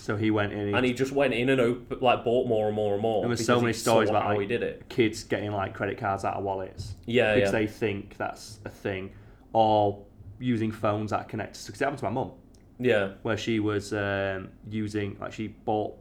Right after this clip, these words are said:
Speaker 1: her phone inform-, uh, card information on her phone,
Speaker 2: Mm-hmm.
Speaker 1: because obviously, so she can buy stuff using her phone.
Speaker 2: Yeah, so say on, like, the, uh,
Speaker 1: And my little
Speaker 2: like, the
Speaker 1: sister
Speaker 2: App Store or the Play Store or whatever,
Speaker 1: Yeah.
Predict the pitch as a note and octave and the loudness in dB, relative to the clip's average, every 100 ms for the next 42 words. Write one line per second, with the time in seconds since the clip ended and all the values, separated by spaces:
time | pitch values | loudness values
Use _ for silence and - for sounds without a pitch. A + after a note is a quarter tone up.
0 | - A2+ G#2+ - A2+ A2 G2 - - A#2 | -6 -4 -2 0 0 0 -6 -12 -8 -6
1 | G#2 G#2+ G2+ G#2+ G#2+ A#2 - A#2+ A#2+ G#2+ | -4 -4 0 2 2 0 2 4 4 2
2 | G#2+ - G2+ G2 - A2 F2+ F2+ G#2 - | -2 -2 -4 -4 -2 -4 -4 -10 -14 -10
3 | - C3 B2+ C3+ C3 G2+ G2 G2+ G2 - | -4 -2 -2 -2 0 -2 0 -2 -2 -6
4 | - - G#2 G#2 G2+ C#3+ D#3+ - F#2+ G2+ | -14 -8 -6 -4 -2 0 0 -4 -6 -6
5 | F#2 F#2 F#2+ - B2 E3+ D#3+ C#3 C3+ C3+ | -6 -6 -4 -2 -4 -2 2 2 4 2
6 | E3 D3+ C3+ B2+ A#2 A#2 A#2 A2 A2+ A2 | 4 4 4 2 2 2 2 2 4 6
7 | C3+ A2+ - B2+ A#2+ A2+ G#2+ - B2 A2 | 6 4 4 4 4 4 2 -2 0 2
8 | G#2+ G2+ A#2+ A2 G#2+ G2+ G2 G2 G2+ G2+ | 2 0 -2 -2 -2 0 2 2 2 -2
9 | G2+ | -2